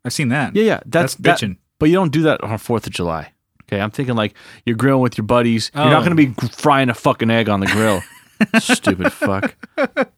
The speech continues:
Speaker 2: So you have that, right? You
Speaker 1: Yeah.
Speaker 2: have, let's say your standard backyard burger is gonna be your bun, which is essential to a burger.
Speaker 1: Gotcha.
Speaker 2: <laughs>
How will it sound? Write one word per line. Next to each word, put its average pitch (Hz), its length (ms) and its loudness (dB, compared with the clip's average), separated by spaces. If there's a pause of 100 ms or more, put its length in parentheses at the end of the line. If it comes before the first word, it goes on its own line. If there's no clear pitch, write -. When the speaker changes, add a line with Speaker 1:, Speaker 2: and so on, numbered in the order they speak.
(540)
Speaker 2:
So 131 380 2 (220)
you 135 100 2
have 160 280 2
that, 131 400 2
right? 131 320 0 (220)
You 127 100 2
Speaker 1:
Yeah. 143 100 2
Speaker 2:
have, 143 180 0 (300)
let's - 440 -6
say 151 160 2
your 123 160 0
standard 147 560 2 (200)
backyard 120 920 0
burger 113 580 0
is 107 180 -2
gonna 110 200 0
be 101 360 -2 (400)
your 110 120 -2
bun, 127 460 -2 (440)
which 110 200 -4
is 120 100 -2
essential 123 560 0
to - 140 -2
a 104 40 0
burger. 104 500 0 (400)
Speaker 1:
Gotcha. 120 320 -4 (300)
Speaker 2:
<laughs> - 80 -12